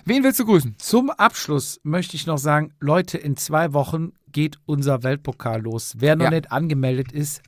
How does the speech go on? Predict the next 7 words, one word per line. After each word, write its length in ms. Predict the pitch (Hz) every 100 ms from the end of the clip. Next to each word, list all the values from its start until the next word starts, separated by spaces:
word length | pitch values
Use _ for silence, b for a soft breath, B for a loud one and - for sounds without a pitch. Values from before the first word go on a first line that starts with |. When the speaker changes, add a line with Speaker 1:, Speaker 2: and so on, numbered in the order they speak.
| _
Speaker 2:
auf 300 | 135 160 147
vatasia 500 | 135 135 139 143 123
punkt 200 | 117 135
de. 180 | 123 117 b b
Es 260 | 165 147 -
kostet 480 | 185 190 - 214 -
nichts, 320 | 208 -